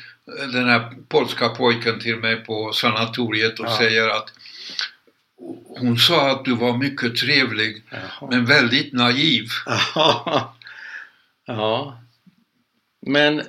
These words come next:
Speaker 1: Årets understatement.
Speaker 2: <laughs> Men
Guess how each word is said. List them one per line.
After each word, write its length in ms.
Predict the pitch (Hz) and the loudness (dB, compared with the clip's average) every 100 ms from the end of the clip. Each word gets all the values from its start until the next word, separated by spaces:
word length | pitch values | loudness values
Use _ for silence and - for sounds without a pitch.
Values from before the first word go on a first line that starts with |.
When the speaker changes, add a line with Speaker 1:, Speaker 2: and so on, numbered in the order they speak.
| - | -2
Speaker 1:
Årets 420 | 156 151 135 131 | 4 6 6 4
understatement. 1080 | 170 123 120 117 - 120 113 113 113 107 - 156 160 143 - | 4 4 4 2 4 4 2 -2 -8 -8 -2 4 6 6 4
Speaker 2:
<laughs> 400 | - - - - | -6 -14 -14 -6
Men 540 | 143 180 131 107 - | 2 4 4 0 -8